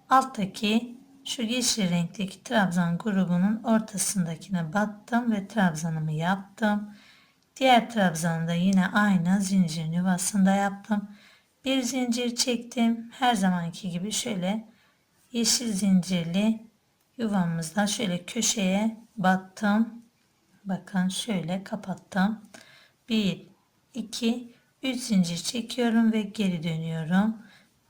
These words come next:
Dört zincir çektim arkadaşlar. İpimi tığıma doladım.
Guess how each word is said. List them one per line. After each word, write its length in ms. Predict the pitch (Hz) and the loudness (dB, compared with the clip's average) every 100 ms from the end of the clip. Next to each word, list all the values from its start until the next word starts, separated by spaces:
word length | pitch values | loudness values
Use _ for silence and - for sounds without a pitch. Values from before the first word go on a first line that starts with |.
| - | -2
Dört 320 | 220 190 - | 0 -2 -6
zincir 500 | - 214 170 160 180 | -10 -6 -4 -6 -8
çektim 480 | 165 - 190 - 180 | -6 -6 -6 -2 -2
arkadaşlar. 840 | 165 160 208 170 165 - 202 214 220 - - _ - | -2 -6 -6 -4 -4 -2 0 0 -2 -12 -20 _ -10
İpimi 360 | 254 254 202 190 | -6 0 -2 0
tığıma 560 | - 220 190 170 165 | 0 4 4 2 0
doladım. 880 | 214 214 220 202 220 208 208 208 | -2 0 2 2 2 2 0 -4